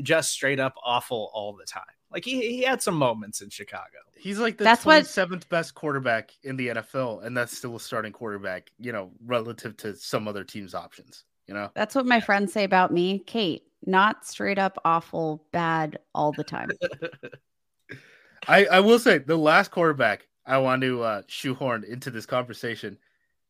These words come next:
Speaker 2: Can I interest you in, uh, twenty twenty, twenty-eighth overall or twenty-sixth overall pick,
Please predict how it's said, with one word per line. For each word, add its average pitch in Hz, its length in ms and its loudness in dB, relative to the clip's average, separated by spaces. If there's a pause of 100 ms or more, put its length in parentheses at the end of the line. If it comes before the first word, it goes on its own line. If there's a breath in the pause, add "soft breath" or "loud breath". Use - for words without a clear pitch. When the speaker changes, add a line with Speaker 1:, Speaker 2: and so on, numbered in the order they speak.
Speaker 2:
Can 190 160 0
I 196 140 6
interest 214 460 -2
you 240 340 -6
in, 170 340 0
uh, 156 280 4
twenty 180 400 -4
twenty, 180 640 -4 (300)
twenty-eighth 170 800 -4 (320)
overall 156 600 2
or 143 120 0
twenty-sixth 165 600 -4
overall 139 420 -2
pick, 131 340 -2